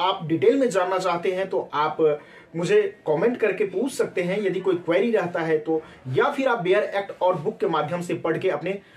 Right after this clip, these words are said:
knowledge को बढ़ा सकते हैं और detail में इस section को जान सकते हैं। लेकिन उसके बाद confusion हो तो आप मुझे comment कर सकते हैं,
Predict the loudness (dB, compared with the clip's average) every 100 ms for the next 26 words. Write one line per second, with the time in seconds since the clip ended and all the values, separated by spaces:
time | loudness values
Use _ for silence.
0 | -14 -4 0 2 4 4 2 -2 -8 -6
1 | -2 2 4 4 2 0 0 0 -2 -2
2 | -2 -2 0 -2 -2 0 0 -2 -4 0
3 | 0 0 -4 -6 -6 -6 -4 0 0 2
4 | 0 0 -4 -8 -10 -12 -20 -20 -20 -14
5 | -2 0 0 -2 -2 0 0 0 -2 -2
6 | -2 -2 -2 -2 -2 -2 -4 -2 -4 -2
7 | -4 -2 -4 -4 -8 -8 -6 -6